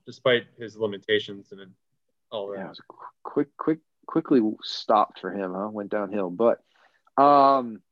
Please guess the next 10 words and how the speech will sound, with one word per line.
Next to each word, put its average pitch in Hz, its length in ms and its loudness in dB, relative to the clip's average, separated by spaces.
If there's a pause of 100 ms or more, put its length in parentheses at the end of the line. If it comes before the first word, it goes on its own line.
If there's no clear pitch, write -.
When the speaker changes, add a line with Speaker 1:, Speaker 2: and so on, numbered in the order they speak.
(800)
Speaker 2:
anything 156 380 -6
in 160 80 -6
the 151 80 -6
streaming 143 520 -4
world? 87 340 -4 (460)
The - 80 -12
streaming 127 420 -2
world 104 300 2
of, 95 340 0
uh, 98 260 4